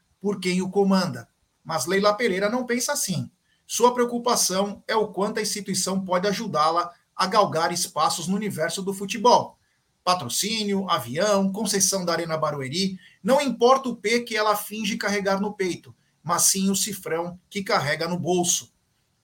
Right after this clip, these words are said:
É assim que chegamos a uma situação absurda. Hoje é o Palmeiras que está patrocinando a Crefisa.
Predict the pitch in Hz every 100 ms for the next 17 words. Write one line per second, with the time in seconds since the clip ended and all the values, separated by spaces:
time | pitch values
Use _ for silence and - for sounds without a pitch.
0 | _ 202 220 220 - 226 240 233 - 226
1 | - 233 185 196 196 196 196 196 196 202
2 | 190 208 214 196 - - 240 135 123 -
3 | _ _ _ 220 226 202 240 240 262 202
4 | 185 196 196 - 190 - 185 196 196 196
5 | 196 196 156 156 175 190 190 208 202 127
6 | 113